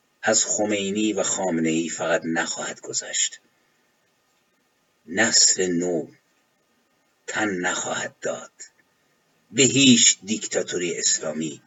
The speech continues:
و غیر اسلامی. خیالتون تخت باشه. نسلی که روسریشو داره می‌ریزه تو زباله‌دون، تن به روسری نخواهد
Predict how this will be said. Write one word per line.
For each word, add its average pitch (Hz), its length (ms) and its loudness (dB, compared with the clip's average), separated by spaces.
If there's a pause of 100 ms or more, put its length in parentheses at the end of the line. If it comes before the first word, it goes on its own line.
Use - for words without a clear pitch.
(220)
و 76 60 -18
غیر 78 260 -6
اسلامی. - 460 -6
خیالتون 107 380 -4
تخت - 380 -6
باشه. - 280 -6 (1500)
نسلی 113 440 2
که 95 280 -2
روسریشو 101 580 2
داره 95 180 0
می‌ریزه 92 300 0
تو 101 140 -8
زباله‌دون، 90 720 0
تن 87 300 -4
به 85 80 0
روسری 80 440 -4
نخواهد - 460 -8